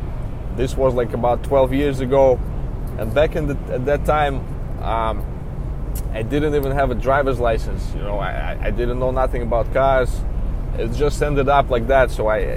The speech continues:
you know, I kinda, I, I met a guy who was, who was, um, in, in doing this, and he actually got me into it. But this story I'll probably tell you guys some, sometime later. Um, but the important point is that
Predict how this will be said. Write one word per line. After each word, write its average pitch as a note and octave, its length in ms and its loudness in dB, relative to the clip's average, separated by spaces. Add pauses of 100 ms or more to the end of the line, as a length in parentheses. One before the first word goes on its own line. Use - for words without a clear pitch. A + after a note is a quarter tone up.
you A#2+ 100 -4
know, G#2+ 240 -2 (260)
I G#2+ 120 -4
kinda, C3 340 0 (320)
I, - 240 -6
I A2+ 60 -2
met C3 220 2
a B2 40 4
guy C3 360 6
who B2+ 80 0
was, A2+ 460 0 (920)
who A#2+ 80 2
was, A#2+ 400 2
um, A2+ 440 2 (300)
in, A#2 200 -2
in B2+ 420 2
doing C#3+ 260 2
this, D3 320 6
and A2+ 180 -4
he B2 200 0
actually A#2+ 460 -2
got A#2+ 260 0
me A#2+ 160 -2
into C#3+ 260 0
it. C3 160 2 (500)
But A2+ 220 2 (560)
this C#3 160 -2
story C#3+ 320 4
I'll A#2+ 100 4
probably A#2+ 300 0
tell B2 220 0
you A#2+ 80 0
guys A#2 500 0
some, A2+ 460 -4
sometime A#2+ 560 -2
later. A#2+ 400 0 (880)
Um, G#2+ 480 -2 (160)
but A2+ 220 2
the A#2+ 80 0
important C#3 440 2
point D3 280 2
is C3 180 0
that A#2+ 220 2